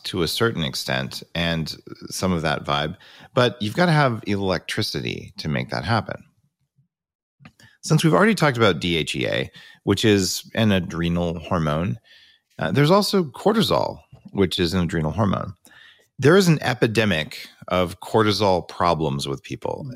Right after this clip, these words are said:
what would have been called adrenal dysfunction in the nineties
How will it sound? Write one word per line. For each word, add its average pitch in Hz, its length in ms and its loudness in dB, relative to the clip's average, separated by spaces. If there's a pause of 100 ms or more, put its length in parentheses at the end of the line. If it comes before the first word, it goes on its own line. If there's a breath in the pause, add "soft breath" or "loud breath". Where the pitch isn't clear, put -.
what 92 300 0 (140)
would 113 340 2
have 110 240 2
been 92 240 2
called 87 580 0 (140)
adrenal 82 340 -2
dysfunction 78 640 -2
in 80 180 -4
the 78 80 -4
nineties 76 640 -6